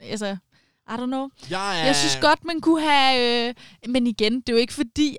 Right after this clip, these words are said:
Speaker 1: at, øh, at der er en grænse for, man må kun have ti fester, og nu har I brugt alle de ti i starten, så må I ikke have nogen til sidst.
Speaker 2: Altså, jeg er jo stor fortaler for, at den bedste måde at lære hinanden at kende på, det er ved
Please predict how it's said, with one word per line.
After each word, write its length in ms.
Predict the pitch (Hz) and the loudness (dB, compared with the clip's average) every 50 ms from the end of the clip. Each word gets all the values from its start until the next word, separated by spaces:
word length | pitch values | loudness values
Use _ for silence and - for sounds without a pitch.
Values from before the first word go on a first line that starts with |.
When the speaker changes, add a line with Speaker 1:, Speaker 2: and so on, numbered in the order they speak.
| - | -4
Speaker 1:
at, 240 | - 233 233 208 - | -4 -2 -2 0 0
øh, 120 | 233 214 190 | 0 0 0
at 160 | - 226 - | -2 -2 -2
der 60 | - | -2
er 40 | 180 | -2
en 120 | 214 233 226 | -2 -2 -2
grænse 400 | - 185 202 226 226 - 247 220 | -2 -2 -2 -2 -2 -4 -4 -2
for, 180 | 226 214 220 | 0 0 0
man 200 | 226 220 214 202 | 0 -2 -4 -4
må 80 | 196 196 | -4 -4
kun 240 | - - 233 233 254 | -2 -2 0 0 0
have 220 | 214 226 226 214 | 0 0 -2 -2
ti 300 | - - - 277 254 - | -2 -2 -4 -4 -4 -4
fester, 460 | - - 220 208 202 - - 226 233 - - - - - _ | -4 -4 -2 -2 -4 -4 -6 -6 -8 -8 -12 -20 -20 -14 _
og 80 | - 226 | -2 0
nu 80 | 240 | 2
har 60 | 247 247 | 2 2
I 40 | |
brugt 280 | 208 - 233 247 214 - | 2 2 0 0 0 -4
alle 200 | 202 220 220 233 | -4 -4 -4 -4
de 80 | 214 240 | -4 -8
ti 220 | - - 254 240 | -8 -8 -8 -6
i 40 | 233 | -8
starten, 500 | 240 - - - 202 - 226 - 226 220 - | -8 -6 -4 -4 -4 -4 -4 -6 -8 -10 -8
så 140 | - - 226 214 | -8 -8 -6 -4
må 80 | 220 | -4
I 40 | 214 | -4
ikke 120 | 208 208 214 | -4 -4 -4
have 80 | 240 233 | -2 -2
nogen 180 | 233 226 233 | -2 -2 -4
til 140 | 226 233 226 | -6 -8 -10
sidst. 360 | - - 226 220 - - - - _ _ _ | -10 -10 -10 -12 -12 -14 -18 -20 _ _ _
Speaker 2:
Altså, 160 | 131 120 123 | -12 -10 -8
jeg 260 | 127 127 143 147 151 113 | -4 -4 -4 -4 -4 -4
er 120 | 135 123 | -4 -4
jo 220 | 123 123 120 117 117 | -4 -2 -4 -6 -8
stor 240 | - - - 143 | -8 -6 -6 -6
fortaler 440 | 123 - 127 113 113 - 123 110 101 | -4 -4 -6 -6 -6 -6 -8 -8 -10
for, 340 | - - 110 104 101 107 - | -10 -10 -10 -10 -10 -10 -14
at 160 | - 117 - - | -16 -16 -8 -6
den 160 | 120 113 107 | -6 -6 -6
bedste 480 | - 131 131 123 - - 143 131 127 | -6 -6 -8 -8 -8 -8 -8 -8 -8
måde 240 | 120 117 110 107 107 | -8 -8 -8 -8 -8
at 60 | 104 | -10
lære 200 | 104 104 101 101 | -10 -10 -12 -12
hinanden 500 | 107 107 104 101 101 98 92 95 101 107 - - | -12 -12 -12 -12 -14 -14 -14 -14 -16 -16 -16 -20
at 80 | 117 | -12
kende 220 | - 143 143 160 156 | -8 -6 -6 -4 -4
på, 160 | 165 147 123 | -4 -4 -4
det 240 | 120 - 139 127 110 | -4 -6 -8 -6 -6
er 180 | 104 110 110 107 | -6 -8 -8 -10
ved 240 | 101 113 113 113 | -10 -10 -10 -10